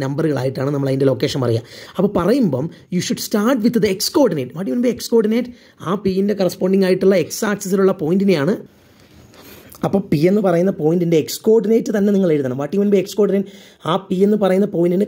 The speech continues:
കറസ്പോണ്ടിങ് ആയിട്ട് ഒരു എക്സ് ആക്സിസിൽ ഒരു പോയിന്റ് ഉണ്ടാവുമല്ലോ, that is known as X coordinate. ആ പി എന്ന് പറയുന്ന അത് ആദ്യം എഴുതണം. You should start always, you should start with X coordinate.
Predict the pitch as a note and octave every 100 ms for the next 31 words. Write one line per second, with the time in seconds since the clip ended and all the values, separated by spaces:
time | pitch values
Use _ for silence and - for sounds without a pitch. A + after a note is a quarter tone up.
0 | E3+ E3 - F#3+ F#3+ F#3+ G3 F#3 F3+ F#3
1 | - C4+ - G#3+ F#3 - - G#3+ A3 G#3+
2 | G#3+ G3+ F#3+ A3 G#3 F3+ E3 C#3+ D3+ D3+
3 | D#3 D#3+ D3+ C#3+ B2+ - D3 C3 B2 A2+
4 | - _ _ _ - - - D#3 G#3 -
5 | G3+ A3 G#3+ G3+ G#3 F#3+ B3 G#3+ G#3+ G3
6 | D#3+ C#3+ E3 - - - F3 G3+ F3+ F#3+
7 | G3 A3+ B3+ D4+ - A#3+ G#3+ D#3 E3+ D#3+
8 | D#3 D3 - D3 C3+ C3